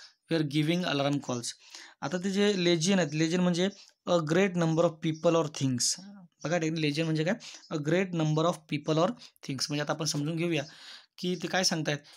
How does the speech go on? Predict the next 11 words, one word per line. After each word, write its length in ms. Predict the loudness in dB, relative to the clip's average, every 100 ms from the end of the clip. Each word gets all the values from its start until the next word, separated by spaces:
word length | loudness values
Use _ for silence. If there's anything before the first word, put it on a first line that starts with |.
| -6 -2
Even 140 | 2
the 120 | 2
small 320 | 2 2 2
ones 240 | 2 2 0
from 240 | -2 -2
the 80 | 0
legion 340 | 0 2 0
of 100 | -2
langurs, 220 | -4 -4 -6
म्हणजे 180 | -4
ते 200 | 0 -2